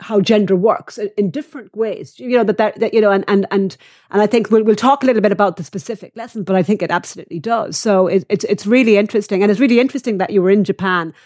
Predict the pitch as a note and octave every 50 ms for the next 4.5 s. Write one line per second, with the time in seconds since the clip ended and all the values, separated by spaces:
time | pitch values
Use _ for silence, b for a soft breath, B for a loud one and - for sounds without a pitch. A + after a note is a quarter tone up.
0 | b b b - - G#3 G3+ - - F#3 - - F#3+ F#3+ F#3+ F3+ F3 F3 E3 F3
1 | D#3+ D3+ - - - E3 D#3 D#3+ E3 E3+ - - - - D2+ D#3+ - F3+ F3 F3
2 | E3+ D#3+ C2+ B1+ C#2+ E3 E3 F3+ E3+ F3 F#3+ - - F#3+ F#3 F3 - - - F3
3 | E3 D3+ D3 D#3+ - F3+ E3+ D#3+ D#3+ D#3 - F3 E3+ D#3+ - E3+ D#3 D3 C3+ -
4 | - E3 D#3+ D3+ C#3 E3 D#3 D3+ D#3 D3+